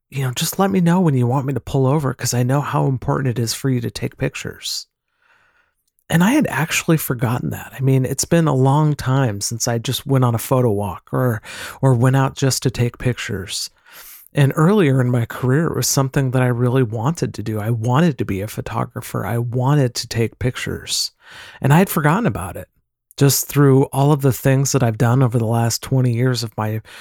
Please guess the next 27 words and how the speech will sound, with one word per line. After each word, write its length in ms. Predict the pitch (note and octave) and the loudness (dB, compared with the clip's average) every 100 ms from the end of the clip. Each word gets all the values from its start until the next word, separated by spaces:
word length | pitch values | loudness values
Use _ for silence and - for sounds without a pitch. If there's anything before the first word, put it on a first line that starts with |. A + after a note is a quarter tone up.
| - - | -16 -2
my 160 | B2 A#2 | 0 2
career. 720 | - B2+ A#2+ E3+ C#3 F2+ F2+ _ - - - - - _ - C#3+ | 2 2 4 2 0 -4 -10 _ -20 -20 -20 -20 -20 _ -4 2
And 100 | D3+ | 4
in 140 | D3+ | 4
a 60 | C#3 | 4
lot 240 | C3+ G#3 | 4 2
of 120 | G#3+ | 2
ways, 320 | A2 G#2 A2+ | 0 0 0
it 60 | B2 | 0
was 180 | B2 - | 0 -2
echoes 420 | D3 - C#3+ A#2+ B2+ | -4 2 2 2 0
of 260 | A#2 A2+ - | -2 -4 -6
a 160 | C3 | -6
trip 340 | - D#3 D3 - | -2 0 0 -4
that 160 | - | -4
my 160 | B2+ B2 | -2 0
dad 340 | C3 B2 B2+ | 0 2 2
and 180 | B2 A#2 | 0 -2
family 360 | C#3+ C3+ C3+ B2+ | 0 2 2 2
went 180 | B2+ | 2
on 260 | B2+ B2+ B2+ | 2 0 -2
in 360 | C#3 B2+ B2 A#2+ - - - - - | -2 -2 -2 -8 -20 -20 -20 -20 -10
twenty, 460 | - C3+ C3+ B2+ A#2+ | 0 2 4 2 0
<laughs> 120 | - C3 | -4 0
in 160 | B2+ | 0
two 220 | - D#3 | 2 2
thousand, 600 | C#3+ C3+ D3 D#3+ C#3 B2 | 4 4 4 2 2 0